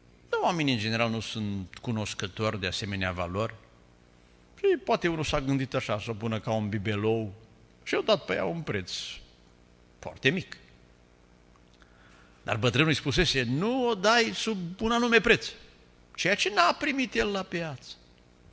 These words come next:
Vin înapoi și spune: „Nici vorbă, s-o poți vinde.” Dar bătrânul, ca să continue experimentul, trimite la un specialist.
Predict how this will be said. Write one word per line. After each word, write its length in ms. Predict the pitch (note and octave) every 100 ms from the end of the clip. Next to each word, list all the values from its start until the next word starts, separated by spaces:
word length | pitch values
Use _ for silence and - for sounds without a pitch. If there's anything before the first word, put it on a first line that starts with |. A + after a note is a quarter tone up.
| - - - -
Vin 320 | B2 D3+ D3
înapoi 300 | C#3+ D3 D3+
și 100 | A#2+
spune: 200 | A#2+ C#3+
„Nici 220 | A#3+ D4+
vorbă, 540 | A3+ C#4 A3 C#3 A2 - - - - - - - - - - - -
s-o 200 | - F#3
poți 280 | D3+ F#3+ D#3
vinde.” 320 | D3+ B2 - - - - - - - - - - - - - - -
Dar 160 | A2
bătrânul, 480 | A#2 C3 B3 B3+ G#3
ca 140 | E3+ D#3
să 360 | - D#3+ D3 - -
continue 360 | D3 E3 F3+
experimentul, 640 | C#3 - C#3 C#3 F3+ F3 C#3+
trimite 500 | - C#3 G3 G3 D#3+
la 280 | D#3+ D#3+ - - - -
un 100 | -
specialist. 680 | C#3+ - C3 - C#3 C3+ -